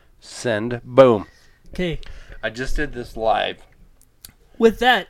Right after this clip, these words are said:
Speaker 2: you get a free month of audible dot com. You can download any fucking book in the world.
Speaker 1: This is what it says when you do it. Enjoy books in a whole new way. Listen to anytime, anywhere. Try Audible free.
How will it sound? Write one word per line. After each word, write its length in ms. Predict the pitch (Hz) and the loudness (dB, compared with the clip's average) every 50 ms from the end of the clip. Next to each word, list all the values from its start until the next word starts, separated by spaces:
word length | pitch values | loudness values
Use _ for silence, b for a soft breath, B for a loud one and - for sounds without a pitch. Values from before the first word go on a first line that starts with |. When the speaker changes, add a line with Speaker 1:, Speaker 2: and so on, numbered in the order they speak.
| _ - | _ -12
Speaker 2:
you 200 | 196 180 220 240 | -4 -2 -2 0
get 160 | 202 277 247 208 | 2 2 0 0
a 40 | |
free 340 | 185 - - 220 247 269 269 | 0 -2 -2 -2 -2 0 0
month 300 | 214 214 240 254 240 180 185 | 0 0 0 0 0 0 0
of 100 | 165 175 | 0 2
audible 320 | 185 196 202 180 180 180 | 2 2 2 2 0 0
dot 240 | 175 180 175 175 - | 2 2 0 0 0
com. 300 | - 175 165 156 160 165 | -2 -2 -2 0 0 -2
You 100 | 180 180 | -2 -2
can 160 | - 233 185 | -2 -2 2
download 360 | 185 180 175 175 170 156 160 - _ - | 2 2 2 2 0 -2 -4 -6 _ -6
any 300 | 202 233 269 269 269 254 | -4 -2 0 0 -2 -4
fucking 640 | - - - - 220 214 220 - 226 208 196 180 | -6 -10 -10 -8 -6 -6 -6 -6 -6 -4 -4 -2
book 300 | 160 180 190 185 - - - - | 0 2 2 0 0 -6 -14 -8
in 220 | 185 185 196 202 | -8 -6 -6 -4
the 100 | 190 180 | -4 -6
world. 600 | 175 165 156 160 170 185 208 214 214 196 165 151 | -6 -6 -6 -2 0 0 2 2 2 0 -2 -2
Speaker 1:
This 240 | 135 127 131 - - | -2 -2 -2 -2 -4
is 60 | 139 | -8
what 200 | 131 139 135 143 | 0 2 2 2
it 80 | 165 165 | 2 0
says 400 | - - - 190 185 143 104 104 | -6 -2 0 2 2 2 -2 -4
when 140 | 104 110 113 113 | -6 -6 -4 -4
you 100 | 120 120 | -6 -8
do 260 | 120 123 156 165 127 | -6 -6 -4 -4 -4
it. 180 | 90 - - - - - - - - - - - - - _ _ - | -4 -6 -10 -14 -20 -20 -20 -20 -20 -20 -20 -20 -20 -20 _ _ -10
Enjoy 380 | 120 117 107 113 117 113 117 | -10 -8 -2 0 0 0 0
books 460 | 110 107 110 135 160 165 - - - | -2 -2 -2 -2 -2 -2 -4 -8 -18
in 160 | - - 110 107 | -14 -12 -8 -8
a 80 | 92 | -8
whole 300 | - - - 120 123 131 | -8 -8 -6 -6 -4 -4
new 220 | 135 139 135 135 135 | -4 -4 -4 -4 -4
way. 440 | 131 127 123 107 95 90 90 90 - - | -4 -2 -2 -2 -2 -4 -6 -10 -14 -16
Listen 380 | - - 107 101 - - 123 110 | -12 -12 -10 -10 -10 -10 -10 -10
to 160 | - - - | -10 -10 -10
anytime, 560 | 117 127 147 147 - - 123 113 113 117 - - | -8 -8 -8 -10 -8 -8 -8 -8 -8 -10 -12 -16
anywhere. 580 | - 123 123 120 110 104 98 95 92 87 - - - _ _ - - _ - | -12 -10 -8 -6 -6 -6 -6 -6 -6 -8 -12 -18 -20 _ _ -20 -20 _ -20
Try 260 | - - 113 107 101 101 | -14 -8 -6 -6 -6 -6
Audible 420 | - 110 113 113 110 104 113 110 | -8 -8 -8 -8 -6 -6 -6 -8
free. 600 | 104 - - - - 107 98 92 85 87 87 - | -8 -8 -14 -12 -8 -8 -8 -8 -10 -14 -18 -20